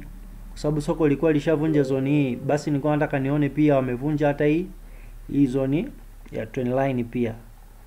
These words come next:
Then wangeku-, wangerudi kulitest, nikasema ndo ningefanya, ningesell. Kwa hiyo inabidi mtu unasubiria hivyo vitu vione vime-, soko limefanya. Sio si-, sio wewe unavyokuwa,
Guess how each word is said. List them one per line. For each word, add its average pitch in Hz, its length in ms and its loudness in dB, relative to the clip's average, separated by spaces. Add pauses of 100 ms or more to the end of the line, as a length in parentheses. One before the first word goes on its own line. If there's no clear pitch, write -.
(200)
Then 147 220 0
wangeku-, 131 460 -4
wangerudi 127 420 -2
kulitest, 156 560 -2
nikasema 147 440 -4
ndo 135 120 -2
ningefanya, 139 460 -4
ningesell. 107 440 -8 (1000)
Kwa 143 120 2
hiyo 196 140 8
inabidi 180 360 6
mtu 180 160 2
unasubiria 135 640 4
hivyo 135 200 2
vitu 127 280 -2
vione 120 260 -2
vime-, 110 220 -6
soko 151 360 0
limefanya. 117 540 -4
Sio 156 240 0
si-, 151 320 -6
sio 170 640 6
wewe 165 340 8
unavyokuwa, 143 800 2